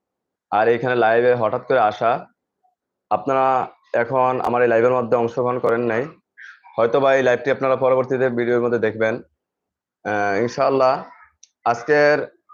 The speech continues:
এই লাইভটি করার উদ্দেশ্য হলো যে আমি এই চ্যানেলের মধ্যে নিয়মিত ভিডিও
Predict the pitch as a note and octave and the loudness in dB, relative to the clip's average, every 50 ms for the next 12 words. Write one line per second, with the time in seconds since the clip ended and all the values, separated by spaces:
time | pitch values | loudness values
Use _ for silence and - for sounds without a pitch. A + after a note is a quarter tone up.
0 | - _ _ _ _ _ _ _ _ _ _ _ - - B2+ B2+ B2+ B2 A#2+ - | -20 _ _ _ _ _ _ _ _ _ _ _ -4 -2 0 2 2 2 0 0
1 | D#3 C3+ D3 C#3 C#3+ C#3+ C3 A2+ C3+ D3 D3 - E3 D3+ D3 D3 B2 A#2+ B2 B2 | -2 0 0 2 2 0 0 0 -2 -4 -2 0 0 0 0 0 2 2 2 4
2 | C3+ D3 - - _ _ _ _ _ _ _ _ - A#2+ B2+ C#3 D3 D3 D3+ D3 | 2 0 -2 -8 _ _ _ _ _ _ _ _ -4 -2 0 2 2 2 0 0
3 | - D3+ D3+ D3+ D3+ D3 C#3+ C#3+ C#3 B2+ A#2+ C#3 C#3+ C#3+ C#3 B2+ C3 C3+ C#3 C#3+ | 0 0 0 2 2 0 0 0 -2 0 0 2 2 2 2 0 0 0 0 0
4 | D3 D3 D3+ C#3+ C3 C3 C#3+ C#3+ | 0 0 0 0 0 2 0 0